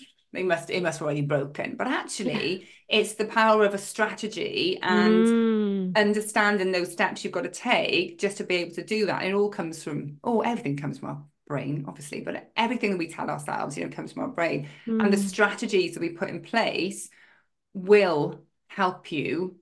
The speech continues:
Speaker 2: Mm.
Speaker 1: to be that inspiring person, to educate, whatever you said. So, yeah,
Speaker 2: Mm.
Speaker 1: I love that. I love
Speaker 2: Mm.
Speaker 1: that.
Speaker 2: There's so
Speaker 1: Okay.
Speaker 2: much at our disposal that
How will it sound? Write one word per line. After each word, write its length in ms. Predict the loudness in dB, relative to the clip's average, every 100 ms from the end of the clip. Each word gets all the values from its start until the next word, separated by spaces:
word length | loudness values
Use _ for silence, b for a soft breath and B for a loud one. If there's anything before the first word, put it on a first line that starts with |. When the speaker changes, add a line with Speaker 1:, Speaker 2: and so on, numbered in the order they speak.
| _
Speaker 2:
Mm. 380 | 2 4 4 4
Speaker 1:
to 240 | 4 0 0
be 240 | 2 2
that 380 | 2 0 -4 -8 -4
inspiring 840 | -2 -2 -4 0 0 2 -2 -6
person, 380 | -4 -4 -4 -6
to 200 | -8 -4
educate, 720 | -4 -4 -10 -6 -4 -4 -8
whatever 200 | -8 -8
you 100 | -10
said. 380 | -8 -6 -6 -6
So, 380 | -4 0 0 -2 B B B 2
yeah, 500 | 6 8 8 6 4
Speaker 2:
Mm. 20 | -2
Speaker 1:
I 80 | 0
love 240 | 0 0 0
that. 300 | -2 -2 -6 -12
I 60 | -6
love 140 | -2
Speaker 2:
Mm. 60 | 2
Speaker 1:
that. 340 | 2 2 -2 -6 _
Speaker 2:
There's 160 | 2 4
so 200 | 4 4
Speaker 1:
Okay. 60 |
Speaker 2:
much 240 | 4 0 -4
at 120 | -2
our 100 | 0
disposal 760 | -2 -2 2 2 2 0 0
that 220 | 0 -2